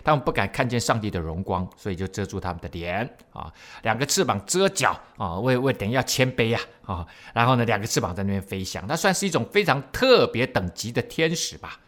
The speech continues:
啊，如果我们这么讲啊，那是因为 Saraph 哈，它原文是燃烧的意思啊，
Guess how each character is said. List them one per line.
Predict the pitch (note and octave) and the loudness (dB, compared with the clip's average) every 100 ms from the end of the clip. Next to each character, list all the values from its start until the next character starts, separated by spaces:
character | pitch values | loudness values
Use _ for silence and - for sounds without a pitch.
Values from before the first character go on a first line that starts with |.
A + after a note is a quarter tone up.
| _ | _
啊， | F#2+ F#2 E2 | -4 -4 -4
如 | G2+ | -6
果 | A2+ | -6
我 | F2 | -4
们 | |
这 | G#2 | -2
么 | F#2+ | -4
讲 | - - - - - | -4 -12 -12 -20 -18
啊， | - - - - - | -18 -18 -20 -20 -2
那 | F#3 | 0
是 | G3 | 2
因 | A3+ | 2
为 | G3 | 2
Saraph | - - G3 A3 G3 B2 - G#2+ | 0 -2 4 6 6 4 -2 -6
哈， | F#2+ F2+ - - - | -2 -4 -6 -20 -8
它 | - E3 E3 E3 | 4 6 8 6
原 | C#3 D#3+ | 4 2
文 | D#3+ C#3 | 2 0
是 | D3+ | 2
燃 | A2+ F#2+ | 2 2
烧 | A2+ A#2+ G#2+ | 2 2 2
的 | E2+ | -2
意 | F2 | -6
思 | - - _ _ _ _ _ _ _ _ - | -6 -6 _ _ _ _ _ _ _ _ -12
啊， | F2 D2+ | -10 -10